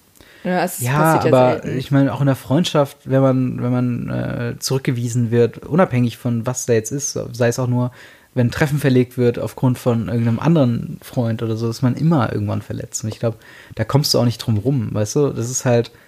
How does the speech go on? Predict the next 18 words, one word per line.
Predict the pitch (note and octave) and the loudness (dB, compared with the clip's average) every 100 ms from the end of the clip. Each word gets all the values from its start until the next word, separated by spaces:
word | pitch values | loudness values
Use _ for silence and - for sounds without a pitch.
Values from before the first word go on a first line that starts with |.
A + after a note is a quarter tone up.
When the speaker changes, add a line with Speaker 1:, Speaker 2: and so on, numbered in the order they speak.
| _ _ _ _ G#2 | _ _ _ _ 0
Speaker 2:
ähm, | A2+ A2 A2 A2 - _ _ _ _ _ _ _ _ | 2 2 2 -2 -6 _ _ _ _ _ _ _ _
man, | - B2 B2 | -4 0 4
man | A#2+ B2+ | 6 6
wird | B2 A#2+ | 4 4
ja | C3+ | 2
zwangsläufig | - A#2 - A#2 C3 B2+ G#2 - | 2 0 2 4 4 2 -2 -6
in, | - A2+ - | -6 -4 -2
in | A2 | -4
jeglicher | G#2 C3 C3 A2+ G#2 | -2 -2 -2 -2 -2
Beziehung, | G#2+ - A#2 A2 | -4 -2 0 0
ob | A2+ - | -2 -4
freundschaftlich | A#2+ A#2 C3 - A#2 A2+ | -2 0 0 -2 -4 -2
oder, | A2+ A2 | -2 0
oder | A2 G#2+ | 0 -2
beziehungsweise | - B2 A2+ G2+ - | -4 -6 -4 -6 0
irgendwann | C#3+ C#3 C3 A#2+ | 2 4 2 2
mal | A2+ | 0
verletzt | - A2+ - - | 0 -2 -2 -6